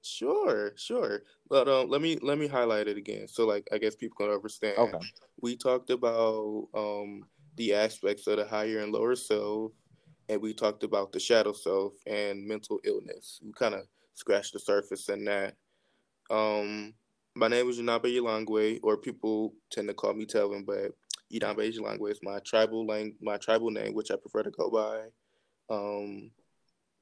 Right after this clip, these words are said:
Speaker 1: Jameer, would you like to leave my Instagram in your description? And I can, um, I can also s-, like, tell it, tell them what it, tell them what it is.
Speaker 2: Oh, yeah. Um, I, I don't know your Instagram, but I'll definitely, um, put it down in the description in, in the, um,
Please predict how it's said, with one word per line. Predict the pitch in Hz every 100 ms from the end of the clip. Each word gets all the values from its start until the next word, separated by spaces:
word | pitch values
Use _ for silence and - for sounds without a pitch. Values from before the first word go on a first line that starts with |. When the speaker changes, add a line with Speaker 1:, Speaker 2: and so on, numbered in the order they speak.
| _ -
Speaker 1:
Jameer, | 120 120 117 113
would | 117 123
you | 123
like | 117 117
to | - 117 113
leave | 113 113
my | 104 101
Instagram | 110 110 113 113 110 107
in |
your | 104 107 104
description? | - - 113 117 120 123 -
And | 120
I | 117
can, | 117 110
um, | 113 104 104
I | 123
can | - 117
also | 107 95 -
s-, | - -
like, | 87 -
tell | - 107
it, | 107 - -
tell | 123
them | 110 107
what | 110
it, | 107 - -
tell | - 110
them | 101
what | 101
it | 104
is. | 104 104 104
Speaker 2:
Oh, | 113
yeah. | 117 98 80 _ -
Um, | 101 101 98 98 98 98 _ _ _ - _ _ _ _ _ _ _ -
I, | -
I | 90
don't | 95
know | 85
your | 80
Instagram, | 80 - 76 76
but | 78
I'll | 80 78
definitely, | 80 - 78 76
um, | 76 71
put | - 80
it | 76
down | 73 76 76
in | 76
the | 76
description | 73 82 - 76 73
in, | 64 76
in | - 78
the, | 73 57
um, | 71 73